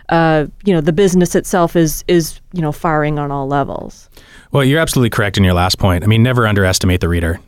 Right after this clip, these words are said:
Speaker 2: Uh,
Speaker 1: Right.
Speaker 2: the reader's gonna, anything that you see through, the reader's gonna see through.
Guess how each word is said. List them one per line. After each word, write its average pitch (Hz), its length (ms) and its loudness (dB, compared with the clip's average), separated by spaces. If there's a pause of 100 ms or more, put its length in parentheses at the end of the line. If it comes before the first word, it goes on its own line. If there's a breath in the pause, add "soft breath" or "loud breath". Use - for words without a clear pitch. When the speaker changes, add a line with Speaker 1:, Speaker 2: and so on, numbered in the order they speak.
(140)
Speaker 2:
Uh, 92 60 -2
Speaker 1:
Right. 92 260 0
Speaker 2:
the 131 80 2
reader's 147 300 2
gonna, 123 240 0
anything 165 300 2
that 113 60 0
you 110 160 2
see 104 160 -2
through, 98 180 0
the 92 80 0
reader's 87 260 -2
gonna 85 160 -4
see 85 180 -6
through. 82 320 -8